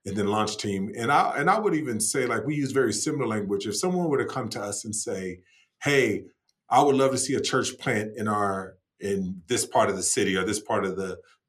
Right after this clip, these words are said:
the neighborhood or whatever." Um, I think that's one of the things that we take, you know, very seriously at, at Blueprint, because the idea of planting with a team is, to me, that is a non, it's a non-starter. If you, you're not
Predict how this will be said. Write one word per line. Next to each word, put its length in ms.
the 60
neighborhood 800
or 120
whatever." 440
Um, 200
I 100
think 160
that's 220
one 120
of 60
the 100
things 200
that 120
we 400
take, 300
you 100
know, 320
very 280
seriously 520
at, 160
at 140
Blueprint, 600
because 480
the 80
idea 340
of 100
planting 480
with 100
a 80
team 640
is, 200
to 160
me, 460
that 300
is 560
a 100
non, 440
it's 180
a 40
non-starter. 640
If 180
you, 220
you're 220
not 340